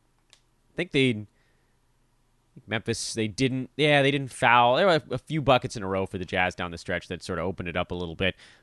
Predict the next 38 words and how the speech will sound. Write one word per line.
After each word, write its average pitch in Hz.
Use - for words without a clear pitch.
Both 214
teams 208
shot 156
fifty-four 123
percent. 107
Difference 139
really 156
was 131
that 123
Utah 123
had 107
nineteen 120
three-pointers 110
and 95
Memphis 104
only 101
hit 90
eight. 95
That 123
was 131
the 107
ball 120
game 80
right 95
there. 92
You 87
know, 85
eleven 117
of 101
their 104
field 131
goals 101
made 117
were 113
for 117
an 117
extra -
point. 165